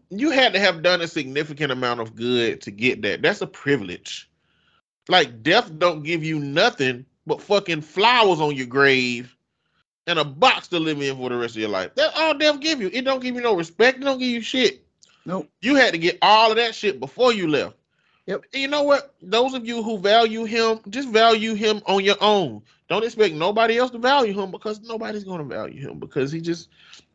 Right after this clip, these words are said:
Speaker 1: he didn't bring a lot of value to a lot of different people. If he brought it to you, be happy that you got to spend time with the nigga while he was alive. Go download all his videos,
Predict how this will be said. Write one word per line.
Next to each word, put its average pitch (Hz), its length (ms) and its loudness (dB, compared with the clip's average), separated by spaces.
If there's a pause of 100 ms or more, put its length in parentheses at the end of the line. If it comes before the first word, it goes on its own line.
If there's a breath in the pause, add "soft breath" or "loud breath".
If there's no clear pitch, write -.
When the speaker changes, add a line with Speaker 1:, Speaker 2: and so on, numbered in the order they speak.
(120)
Speaker 1:
he 165 100 4
didn't 160 180 0
bring 143 200 4
a 131 40 2
lot 127 160 6
of 117 60 -2
value 107 340 2
to 98 200 -6
a - 20 -2
lot 92 200 0
of 101 60 -16
different 107 240 -6
people. 156 300 -6 (560)
If 135 80 -8
he 151 80 -4
brought 151 200 6
it - 100 2
to 170 100 -6
you, 202 280 -2 (720 soft breath)
be 262 140 0
happy 240 340 0
that 233 180 2
you 240 80 -10
got 220 160 2
to 220 60 -4
spend 220 260 -2
time 220 380 2
with 208 80 -6
the 214 60 -10
nigga 226 180 -2
while 220 200 4
he 226 80 2
was 233 140 -4
alive. 220 460 6 (720)
Go 151 120 2
download 220 440 4
all 226 180 2
his 240 80 -8
videos, 208 640 2